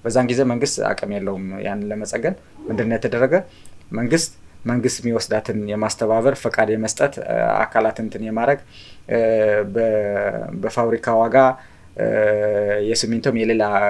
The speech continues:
ቁሳቁሶችን ለጥገናው የሚያስፈልጉ ነገሮችን እንዲያስፈቅድ በማድረግ፣ እ፣ ማህበረሰቡ ብር አዋጥቶ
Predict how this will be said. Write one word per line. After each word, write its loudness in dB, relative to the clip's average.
ቁሳቁሶችን -2
ለጥገናው -2
የሚያስፈልጉ -4
ነገሮችን 0
እንዲያስፈቅድ -2
በማድረግ፣ -2
እ፣ -2
ማህበረሰቡ 2
ብር -4
አዋጥቶ 2